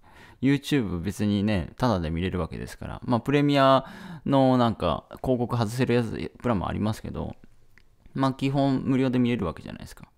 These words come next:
うん。だからその無料のコンテンツをどれだけ作れるのかなっていうところが、うん、勝負ですよね。だから、久保さんが言ってた、その、や-、やれるだけやる。やってダメだったら文句言ってやろうっていうのは、その何をやったのかっていうと、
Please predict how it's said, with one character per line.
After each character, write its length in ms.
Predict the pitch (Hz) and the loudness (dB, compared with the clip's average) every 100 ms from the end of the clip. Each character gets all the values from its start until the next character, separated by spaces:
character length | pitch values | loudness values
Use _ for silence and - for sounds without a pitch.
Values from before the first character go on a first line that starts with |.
| _ _ - - - - - - - - - | _ _ -20 -20 -20 -20 -20 -20 -20 -20 -6
う 20 | |
ん。 340 | - 95 - - | -2 -2 -4 -6
だ 160 | 151 190 | -4 0
か 60 | |
ら 80 | 185 | 2
そ 100 | 160 | 2
の 60 | 147 | 2
無 140 | 156 | 4
料 160 | 196 226 | 4 4
の 100 | 226 | 2
コ 160 | 240 | 2
ン 80 | 226 | 0
テ 100 | 214 | 2
ン 60 | 220 | 2
ツ 100 | 214 | 2
を 20 | |
ど 120 | 185 | 4
れ 60 | 190 | 4
だ 100 | 196 | 4
け 80 | 202 | 0
作 200 | - 202 | -2 0
れ 100 | 202 | 0
る 40 | |
の 100 | 160 | 0
か 140 | 113 | 0
な 300 | 101 113 117 | 0 2 2
っ 80 | 120 | 0
て 100 | - | 0
い 40 | 95 | -2
う 60 | |
と 120 | - | -2
こ 120 | 90 90 | -4 -2
ろ 120 | 82 | -2
が、 220 | 64 - - _ _ _ - | -4 -8 -12 _ _ _ -12
う 40 | |
ん、 800 | 50 52 50 50 50 - - 60 _ - | -10 -8 -10 -12 -12 -14 -16 -18 _ -16
勝 220 | - 127 | -4 -2
負 100 | 92 | -2
で 60 | 80 | -4
す 40 | |
よ 60 | 120 | -4
ね。 120 | 147 | -2
だ 120 | 151 | 2
か 80 | 147 | 4
ら、 180 | 131 127 - - | 4 2 -2 -8
久 120 | 156 | -2
保 60 | 165 | 2
さ 100 | 160 | 4
ん 40 | |
が 60 | 156 | 2
言 80 | 151 | 2
っ 40 | |
て 100 | 151 | 0
た、 200 | - 107 | 2 2
そ 100 | - | 2
の、 360 | 104 101 92 - _ _ _ - | 0 0 -2 -8 _ _ _ -10
や-、 160 | 90 - - | -8 -6 0
や 160 | 120 | 2
れ 120 | 139 | 4
る 80 | 147 | 4
だ 140 | 151 139 | 2 2
け 120 | 139 | 2
や 140 | 131 | 2
る。 200 | 123 131 - _ _ | 2 -2 -8 _ _
や 160 | - 123 | 0 0
っ 60 | |
て 380 | - - 147 - - | 2 4 6 4 -2
ダ 260 | 76 123 123 | -2 2 2
メ 80 | |
だ 120 | 139 120 | 4 2
っ 120 | - | 2
た 100 | 104 | 4
ら 60 | |
文 180 | 98 120 | 4 4
句 100 | 113 | 2
言 100 | 101 | -2
っ 20 | |
て 140 | - 98 | 0 0
や 80 | 95 | 2
ろ 140 | 98 | 0
う 0 | |
っ 20 | |
て 160 | - 95 | -2 -4
い 40 | |
う 20 | 82 | 0
の 100 | 87 | 0
は、 100 | 90 | -2
そ 120 | 107 | -2
の 60 | 101 | 2
何 280 | 127 196 | 2 2
を 40 | 127 | 2
や 80 | 90 | -2
っ 60 | |
た 100 | - | -4
の 100 | 87 | -4
か 80 | 64 | -6
っ 40 | |
て 140 | - - | -10 -12
い 40 | |
う 40 | - | -8
と、 320 | - - | -4 -4